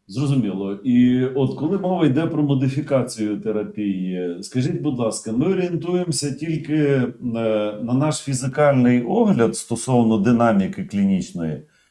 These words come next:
чи все-таки ми використовуємо інструментальні методики, зокрема, там, е,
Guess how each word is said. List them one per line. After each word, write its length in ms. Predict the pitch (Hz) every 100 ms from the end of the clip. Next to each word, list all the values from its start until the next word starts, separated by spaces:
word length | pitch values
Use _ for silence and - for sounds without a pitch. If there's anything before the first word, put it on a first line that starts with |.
| _ _
чи 100 | -
все-таки 440 | 110 185 156 123 156
ми 140 | 147
використовуємо 1120 | 139 131 131 120 120 135 135 135 127 120 120
інструментальні 840 | 113 - 113 113 117 120 98 90
методики, 600 | 87 90 147 160 123 92
зокрема, 520 | 90 92 95 107 110 95
там, 320 | 98 90 82 _ _ _ 95
е, 480 | 95 92 92 92